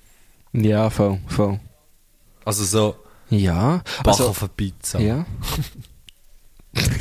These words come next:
Speaker 2: Nein, nein, natürlich nicht. Nein, also ich, und, und, ah,
Speaker 1: Also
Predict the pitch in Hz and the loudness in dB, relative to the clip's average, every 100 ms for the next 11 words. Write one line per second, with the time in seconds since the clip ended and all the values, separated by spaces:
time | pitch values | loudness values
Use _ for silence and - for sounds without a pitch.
0 | - - - - 104 107 104 98 95 104 | -2 -4 -6 -2 0 0 0 0 -2 -4
1 | 98 95 - 165 180 - 143 302 311 147 | -4 -4 -6 -8 -6 2 4 4 2 2
2 | 170 208 156 139 156 143 - 147 143 | 2 4 2 4 4 2 2 4 4